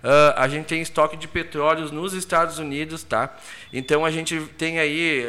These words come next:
ah, empresas, né, brasileiras lá fora que o, o, ontem foi um, ontem foi um, foi um dia bom pros americanos, né? Em torno aí, a Nasdaq aí tava subindo um ponto,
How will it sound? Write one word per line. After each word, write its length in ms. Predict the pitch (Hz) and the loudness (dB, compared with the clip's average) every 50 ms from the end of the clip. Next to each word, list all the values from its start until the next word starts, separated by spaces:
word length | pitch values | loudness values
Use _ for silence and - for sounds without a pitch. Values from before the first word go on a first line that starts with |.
| 87 90 | -4 -4
ah, 480 | 120 123 120 120 120 117 113 113 107 101 - | -2 0 2 2 2 2 0 0 -2 -4 -6
empresas, 800 | 143 139 - - 139 147 170 180 165 170 156 131 113 - - 127 | -10 -8 -6 -4 -2 0 0 0 -2 -4 -4 -4 -6 -10 -10 -8
né, 260 | 123 127 135 143 143 | -4 -2 -2 -2 -2
brasileiras 920 | 123 92 107 127 120 117 131 139 143 135 147 139 131 139 147 160 165 147 | -4 -8 -12 -10 -4 2 4 4 4 2 0 -2 0 2 4 4 4 2
lá 200 | 139 139 139 160 | 4 4 4 4
fora 420 | 160 - - 147 139 143 160 170 170 - - - - - - - | 4 2 4 4 6 6 6 4 0 -4 -10 -16 -16 -16 -16 -8
que 160 | - 151 160 | 0 4 4
o, 60 | 160 | 4
o, 360 | 156 - 151 160 190 202 170 | 4 4 6 6 6 6 6
ontem 300 | 175 190 220 220 233 226 | 6 4 4 2 -2 -4
foi 180 | - - 214 214 | -2 0 0 0
um, 440 | 214 214 208 202 196 185 175 165 135 | 0 -2 -2 -4 -6 -6 -8 -8 -6
ontem 260 | 147 156 180 - 214 | -4 -4 -4 -4 -6
foi 240 | 185 - 196 190 190 | -4 -2 0 0 0
um, 960 | 190 190 190 185 180 175 170 160 156 151 147 139 131 127 123 120 120 117 113 117 - - _ - | 0 0 -2 -4 -4 -4 -6 -6 -6 -8 -8 -10 -10 -10 -10 -12 -12 -14 -14 -16 -18 -20 _ -6
foi 160 | - 156 165 | -4 -4 -2
um 80 | 170 175 | -4 -4
dia 220 | 151 156 185 175 | 2 4 4 4
bom 320 | 165 151 156 170 185 214 | 4 4 2 2 2 0
pros 280 | 196 - 160 151 135 131 | -2 -2 -2 -2 0 0
americanos, 680 | 143 139 139 135 135 131 - 135 127 123 123 120 117 | -2 -2 -2 -4 -4 -4 -6 -6 -6 -6 -6 -10 -12
né? 180 | 120 123 135 - - - - - - - - - - - | -10 -10 -10 -10 -12 -16 -20 -20 -20 -20 -20 -20 -16 -16
Em 80 | 135 | -12
torno 300 | 135 - 165 175 185 180 | -6 -4 -4 -2 -2 -2
aí, 320 | 170 165 165 180 185 170 156 | -2 0 0 0 0 2 2
a 320 | 135 131 127 127 127 123 | 2 2 2 2 2 0
Nasdaq 520 | 123 135 135 131 123 127 139 143 151 - 160 | 2 0 0 0 2 4 4 4 4 2 0
aí 100 | 147 147 | -2 0
tava 260 | - 151 147 151 151 | 0 2 2 4 2
subindo 540 | 151 - - 156 131 127 143 160 165 160 151 | 2 0 -4 -6 -6 -6 -6 -8 -6 -6 -6
um 200 | 147 151 170 190 | -4 -4 -4 -6
ponto, 640 | 185 - 180 165 175 185 185 - 180 160 143 139 | -4 -4 -2 -2 -2 -4 -4 -6 -6 -6 -6 -8